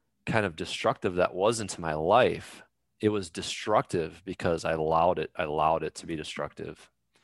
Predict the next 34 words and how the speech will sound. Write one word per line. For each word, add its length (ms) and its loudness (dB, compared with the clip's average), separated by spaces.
You 80 -8
know, 200 2
I 100 4
had 180 6
changed, 960 -4
I 60 2
had 160 4
changed 720 -4
my 140 0
reasoning 720 -2
for 160 -12
doing 480 -6
what 120 0
I 60 2
was 220 -6
doing, 500 -8
right? 200 8
I 100 8
was 180 0
focused 720 -4
too 180 -6
much 420 2
on, 640 0
on 400 -2
the 140 -4
temporary 880 -2
and 200 -6
not 220 4
enough 300 0
on 100 -2
the 140 -4
eternal 400 -8
stuff, 580 0
right? 280 -4